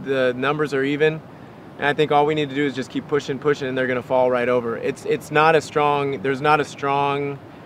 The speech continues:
connection with them over there. It's a bunch of individual voices trying to outperform one another, and it's not working. And you could feel it, and after we won,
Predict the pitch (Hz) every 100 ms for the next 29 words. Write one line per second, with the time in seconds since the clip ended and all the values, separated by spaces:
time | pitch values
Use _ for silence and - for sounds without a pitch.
0 | - - 151 139 - 127 120 107 113 120
1 | 120 117 110 113 110 104 117 135 139 135
2 | 135 131 131 127 117 127 120 120 - 131
3 | 127 127 120 127 123 120 117 113 - 120
4 | 127 - 117 123 123 120 113 110 110 110
5 | 107 120 113 127 123 113 135 113 101 -
6 | - - - - 131 135 131 127 131 127
7 | 139 - 165 170 170 160 135 143 156 143
8 | 135 127 151 151 135